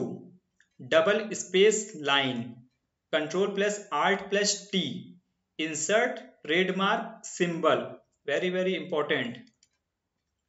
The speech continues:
पूछ लेगा insert trademark symbol के लिए कौन सी shortcut की है, तो control plus Alt plus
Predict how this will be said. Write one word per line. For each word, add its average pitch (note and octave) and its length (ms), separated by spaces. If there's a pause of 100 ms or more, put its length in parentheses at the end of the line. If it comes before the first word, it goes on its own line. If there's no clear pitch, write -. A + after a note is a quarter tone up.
(560)
पूछ D3+ 220
लेगा F3+ 200 (100)
insert G3 440
trademark F3+ 460
symbol F3+ 320
के F#3+ 120
लिए F#3+ 140
कौन F3+ 200
सी F#3+ 160
shortcut F3+ 400
की F#3 160
है, B3 140 (560)
तो D#3+ 80
control E3+ 460
plus G#3 280 (320)
Alt F#3+ 300 (120)
plus G#3+ 360